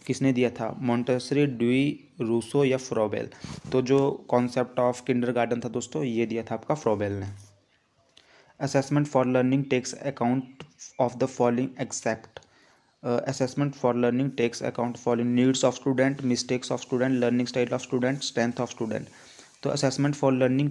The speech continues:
take account of following except, इसके अलावा, किसके अलावा assessment for learning take account of the following except है इधर, ठीक है, इसको ध्यान रखिएगा। तो needs of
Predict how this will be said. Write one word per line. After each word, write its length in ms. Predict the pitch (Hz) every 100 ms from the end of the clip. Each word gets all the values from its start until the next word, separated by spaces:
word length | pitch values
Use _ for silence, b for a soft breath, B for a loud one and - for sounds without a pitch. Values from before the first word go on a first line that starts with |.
| 143
take 180 | 131 131 131
account 240 | 123 127 127
of 100 | 131 123
following 260 | 120 143 143 143
except, 400 | - 117 - - -
इसके 280 | 147 - 160
अलावा, 280 | 143 120 117 - - - b -
किसके 260 | 147 - 156
अलावा 480 | 147 127 151 - - - _ _ _ _ _ _ -
assessment 400 | 143 139 139 147
for 120 | 143
learning 280 | 135 131 147 147
take 200 | 135 139
account 420 | - 135 127 127
of 80 | 135
the 100 | 135 147 127
following 220 | 123 151 -
except 440 | 147 - 143 - 131
है 80 |
इधर, 180 | 104 117 -
ठीक 200 | 156 156
है, 160 | 110 -
इसको 200 | - -
ध्यान 220 | 131 123 120
रखिएगा। 340 | 120 123 156 B B B
तो 60 | 139
needs 360 | 135 143 147
of 120 | 147